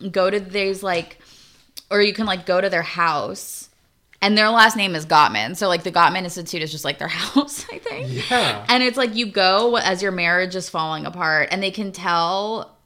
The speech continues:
Speaker 1: um, with ninety percent accuracy whether your marriage is doomed. And you just do, like, intensive therapy with your, like, partner and just, like, fight and then get a divorce.
Speaker 2: If you go to,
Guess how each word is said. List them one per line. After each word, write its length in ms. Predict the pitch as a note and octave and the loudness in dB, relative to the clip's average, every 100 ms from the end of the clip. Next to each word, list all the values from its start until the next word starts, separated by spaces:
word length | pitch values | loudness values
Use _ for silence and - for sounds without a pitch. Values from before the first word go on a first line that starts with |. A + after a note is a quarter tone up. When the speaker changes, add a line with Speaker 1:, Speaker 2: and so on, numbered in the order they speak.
| - | -6
Speaker 1:
um, 560 | F#3 F3 E3 E3 D#3+ - _ - | 0 0 0 -2 -8 -12 _ -4
with 220 | G3 F#3 | -2 -2
ninety 260 | E3 E3+ | -2 -4
percent 280 | F#3+ G#3 A3+ | -4 -6 -4
accuracy 540 | - E3+ F3 F3 - F3+ | -2 -2 -2 -8 -4 -2
whether 280 | F3+ F3 F#3 | -2 0 0
your 140 | G3 | 0
marriage 320 | F3 E3 F#3+ | 2 2 2
is 140 | A#3+ F3+ | 0 -2
doomed. 600 | E3+ D3+ D3+ D#3+ G3+ C4+ - - - - - | 0 0 -2 -6 -8 -10 -14 -16 -16 -10 -2
And 160 | G#3 | 0
you 100 | G#3+ | 0
just 160 | G#3 G#3 | -2 -6
do, 80 | B3 | -2
like, 240 | A#3+ A3+ | -2 -2
intensive 580 | F#3+ F#3 F#3+ F3+ G#3 F#3+ | -8 -8 -6 -6 -4 -4
therapy 440 | F#3 E3 E3+ F3 | 0 0 -2 -4
with 180 | E3 E3 | -4 -6
your, 240 | D#3+ D#3+ E3 | -4 -6 -4
like, 340 | E3 D#3+ - - | -4 -4 -6 -12
partner 600 | - D#3+ A#2+ C3+ B2+ A#2+ | -4 -4 -2 -4 -4 -4
and 160 | E3+ E3+ | -4 -4
just, 160 | E3 | -4
like, 160 | E3 D3 | -4 -4
fight 460 | - - B2+ B2 - | -6 -2 -2 -2 -4
and 140 | E3+ | -4
then 160 | D#3 D#3 | -4 -4
get 140 | A2 | -6
a 20 | |
divorce. 580 | B2+ C#3 - E2 B3+ - | -8 -10 -14 -12 -12 2
Speaker 2:
If 200 | F#3+ F#3+ | 4 4
you 440 | F3+ C4 D#4+ B3+ - - _ _ _ _ - - - D#3+ | 2 2 2 0 -8 -20 _ _ _ _ -20 -18 -10 0
go 180 | F3+ F3+ | 4 4
to, 180 | E3 | 2